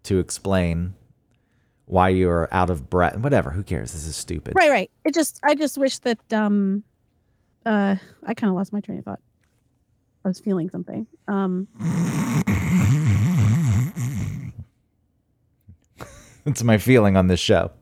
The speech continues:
Speaker 2: Well, that's fine.
Speaker 1: Not directed at you, just in general.
Speaker 2: I don't feel like that. I feel like it's <clears throat> constructive and,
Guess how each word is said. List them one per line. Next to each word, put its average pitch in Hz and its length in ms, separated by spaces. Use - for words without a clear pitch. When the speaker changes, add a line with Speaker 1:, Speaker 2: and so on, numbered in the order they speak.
Speaker 2:
Well, 277 220
that's 359 200
fine. 190 200
Speaker 1:
Not 120 200
directed 143 360
at 113 140
you, 123 140
just 107 240
in 117 80
general. 101 340
Speaker 2:
I - 1040
don't 330 160
feel 190 120
like 185 160
that. 190 240
I 233 40
feel 214 140
like 202 160
it's - 400
<clears throat> 294 220
constructive 214 680
and, 220 500